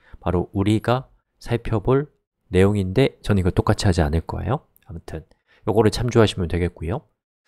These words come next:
그리고 위쪽에 보시면 참조라고 되어 있는 부분은 일종의 사전 같은 거예요. 안내는,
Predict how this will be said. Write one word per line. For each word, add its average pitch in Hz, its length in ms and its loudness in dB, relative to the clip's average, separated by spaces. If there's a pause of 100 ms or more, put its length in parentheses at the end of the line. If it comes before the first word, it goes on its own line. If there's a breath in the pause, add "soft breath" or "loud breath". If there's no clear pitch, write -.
(140)
그리고 123 220 0
위쪽에 151 440 6
보시면 135 500 2
참조라고 170 760 4
되어 110 180 4
있는 95 280 2
부분은 87 480 2
일종의 95 380 2
사전 127 420 0
같은 82 320 -2
거예요. 80 260 -12 (480)
안내는, 107 720 0